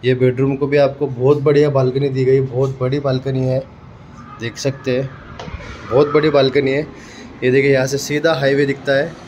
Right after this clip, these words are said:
दोनों balcony से हाईवे दिखते हैं। बहुत बढ़िया project है,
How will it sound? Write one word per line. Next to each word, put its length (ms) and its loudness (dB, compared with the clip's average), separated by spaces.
दोनों 240 4
balcony 360 2
से 160 -2
हाईवे 240 4
दिखते 340 -2
हैं। 120 -2
बहुत 240 -4
बढ़िया 300 2
project 440 -2
है, 140 -6